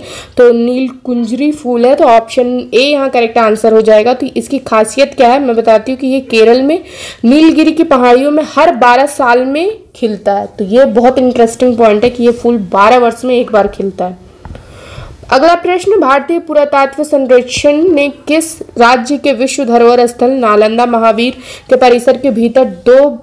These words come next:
अ, बारह सौ साल पुराने लघु स्तूपों की खोज की है? तो ये बिहार में किया गया, तो option यहाँ पे B correct answer हो जाएगा।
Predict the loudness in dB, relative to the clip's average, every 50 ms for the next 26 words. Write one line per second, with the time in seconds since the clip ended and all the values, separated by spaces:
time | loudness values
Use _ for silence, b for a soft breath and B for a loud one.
0 | _ -2 0 0 2 2 0 0 0 2 2 2 2 2 -2 -2 -4 -6 -4 -2
1 | 0 0 0 0 -2 -4 -2 0 0 0 0 0 0 0 2 2 0 0 0 -2
2 | -4 -4 -6 -12 -20 _ _ -10 -10 -10 -10 -8 -8 -8 -6 -2 -2 -2 0 2
3 | 2 2 2 2 2 2 2 0 -4 -10 -8 -8 -6 -6 -8 -12 B B B B
4 | B B B -4 -4 -4 0 0 0 2 2 2 2 2 0 -2 -4 -4 -2 0
5 | 0 0 2 0 0 0 0 0 0 0 -2 -4 -4 -6 -4 -2 0 -2 0 -2
6 | -2 -4 -2 -2 -4 -2 0 2 2 2 2 0 2 2 2 2 2 2 2 2
7 | 4 2 4 4 4 4 4 2 2 0 -2 -2